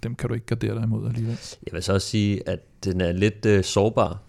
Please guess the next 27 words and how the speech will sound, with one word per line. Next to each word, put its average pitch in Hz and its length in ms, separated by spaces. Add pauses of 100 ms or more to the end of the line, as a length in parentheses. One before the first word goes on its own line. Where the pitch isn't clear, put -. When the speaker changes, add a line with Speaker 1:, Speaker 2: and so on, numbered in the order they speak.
Speaker 2:
øh, 92 160
taktik - 640
at 92 100
sige, 95 240
at 90 60
man 90 100
kører 92 180
offensivt 90 460
og 92 80
mange 90 180
kaptajner 92 460
og 95 60
sådan - 100
noget, 87 120
fordi 90 200
at 85 140 (600)
det 107 60
er 101 60
fint 120 140
nok, 113 100
at 104 60
man 98 140
kan 92 100
lægge 104 160
en 117 60
taktik, - 560 (140)
øh, 101 100